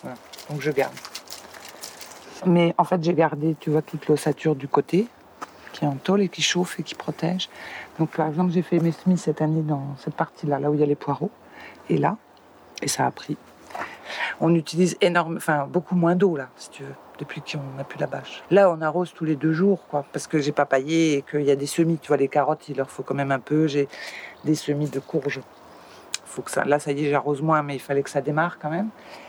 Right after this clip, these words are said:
Euh, mais c'est, l'économie d'eau est énorme. Là, ça permet de mettre des tomates qu'on n'arrose pas, par exemple. Tu vois, je les ai pas arrosées une seule fois depuis que je les ai mises,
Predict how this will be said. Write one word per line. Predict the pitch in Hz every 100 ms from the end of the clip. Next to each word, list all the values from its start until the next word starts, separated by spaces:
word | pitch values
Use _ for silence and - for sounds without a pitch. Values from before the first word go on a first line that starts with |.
| - - - - -
Euh, | 147 143 139 135 127
mais | 131 135 117
c'est, | - 139 135 131 120 - - - 143
l'économie | 147 165 156 156
d'eau | 151
est | 165 143
énorme. | 202 247 196 170 - - -
Là, | 185
ça | 208
permet | 190 180 208
de | 214
mettre | 196
des | 180
tomates | 185 196 196 -
qu'on | 175
n'arrose | 170 151 - -
pas, | 254 339 - - - - - - - -
par | 135
exemple. | 143 165 311 - - - - - - -
Tu |
vois, | 185 208
je |
les | 185 165
ai |
pas | 175 208
arrosées | 190 196 214
une | 208 196
seule | 185 170
fois | 208
depuis | 196 175
que | 170
je | 175
les | 160
ai | 165
mises, | 147 143